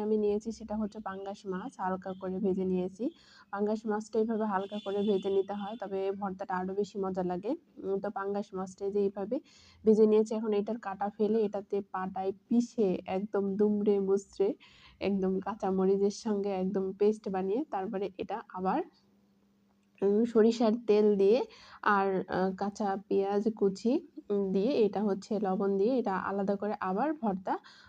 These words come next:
মাখায় নিতে হবে। তো পুরোটা হচ্ছে, পুরো ভিডিওটা দেখো, প্রসেসিংটা দেখো। এইভাবে হালকা জ্বর অথবা ঠান্ডা থাকলে এইভাবে ভর্তা যদি করে, আহ, উম, ভাত খাও, তাহলে অনায়াসে মুখে রুচিও ফিরবে,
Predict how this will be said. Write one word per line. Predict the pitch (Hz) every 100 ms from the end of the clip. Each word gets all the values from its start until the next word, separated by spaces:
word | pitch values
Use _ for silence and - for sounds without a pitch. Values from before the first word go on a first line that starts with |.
| -
মাখায় | 202 196 202
নিতে | 185 175
হবে। | 185 185 180 - _ _
তো | -
পুরোটা | 220 233 247 254 247 262
হচ্ছে, | 254 240 - 247
পুরো | 220 220 233
ভিডিওটা | 220 214 214 214
দেখো, | 202 196 196
প্রসেসিংটা | 233 214 208 214 208 208 196
দেখো। | 185 190 202 254 - -
এইভাবে | 214 214 208 208 269
হালকা | - 214 202 202 196 185
জ্বর | 185 180 185 208 226 -
অথবা | 190 196 190 220 -
ঠান্ডা | 190 185 190 196
থাকলে | 202 190 190 254 -
এইভাবে | 202 196 202 202
ভর্তা | 190 196 190 190
যদি | 190 190 190
করে, | 185 190 185 285 - - - - -
আহ, | 202 196 190 185 180
উম, | 196 208
ভাত | 196 185 190
খাও, | - 220 226
তাহলে | 202 190 190
অনায়াসে | 196 190 202 208 208
মুখে | 226 202 202
রুচিও | 196 196 196 208
ফিরবে, | 214 214 208 240